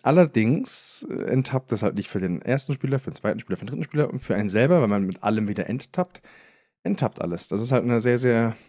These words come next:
böse und sehr, sehr lustige Kombination, wie ich finde. Und was natürlich auch unheimlich stark ist, wenn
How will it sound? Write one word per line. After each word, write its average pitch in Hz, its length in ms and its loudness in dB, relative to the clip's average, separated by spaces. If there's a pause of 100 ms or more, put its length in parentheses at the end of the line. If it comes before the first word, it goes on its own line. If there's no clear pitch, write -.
(180)
böse 156 500 6
und 123 120 2
sehr, 113 160 2
sehr 107 120 2
lustige 120 520 2
Kombination, 120 760 0
wie 90 60 -4
ich - 120 -14
finde. 110 380 0 (800)
Und 143 320 6
was 135 140 4
natürlich 139 260 0
auch 139 260 0
unheimlich 131 520 4
stark 110 240 0
ist, - 220 -4
wenn 110 340 2